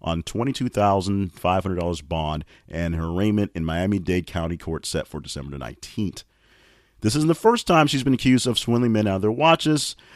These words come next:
Uh, you can go deeper in the story and go just how long she's been doing this scam f-, by going to the website, this is a conversation dot com. Click the link for this story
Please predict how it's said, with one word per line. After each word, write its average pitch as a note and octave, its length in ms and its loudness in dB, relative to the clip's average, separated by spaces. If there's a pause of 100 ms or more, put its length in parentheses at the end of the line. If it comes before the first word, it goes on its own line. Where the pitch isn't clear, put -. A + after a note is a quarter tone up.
(160)
Uh, - 40 -6
you G#2 80 2
can B2 80 6
go B2 140 6
deeper A2 260 2
in G#2+ 80 4
the G2 80 0
story G2+ 300 2
and F#2+ 80 -2
go F2+ 140 2 (180)
just - 180 -4
how G2 320 2
long G#2+ 480 6
she's G2 160 -2
been F2 140 -2
doing E2+ 200 -4
this E2 180 -6
scam E2 420 -4 (120)
f-, F#2 140 0
by E2+ 160 2
going F2+ 240 0
to F2 80 -2
the E2+ 60 -2
website, E2+ 420 -2 (100)
this G2+ 240 4
is E2 120 -12
a - 20 -14
conversation E2+ 380 -2
dot E2 120 -2
com. A2 320 4 (360)
Click F3 140 4
the F#3+ 60 0
link D3 200 4
for C3+ 360 4
this G#2+ 440 2
story G#2+ 640 -2